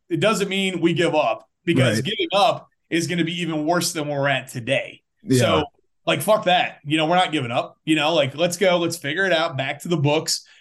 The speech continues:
Speaker 1: What worked? What didn't work? And, um, you know, I'm just a very, I'm a hyper creative. I'm a very assessment type guy. Um, so I kinda like blending, like,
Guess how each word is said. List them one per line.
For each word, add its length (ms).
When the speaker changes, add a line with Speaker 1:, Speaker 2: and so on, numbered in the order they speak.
Speaker 1:
What 240
worked? 340
What 180
didn't 260
work? 280
And, 180
um, 540
you 100
know, 80
I'm 240
just 240
a 40
very, 480
I'm 120
a 60
hyper 340
creative. 520
I'm 140
a 60
very 300
assessment 680
type 240
guy. 400
Um, 280
so 120
I 60
kinda 240
like 220
blending, 360
like, 320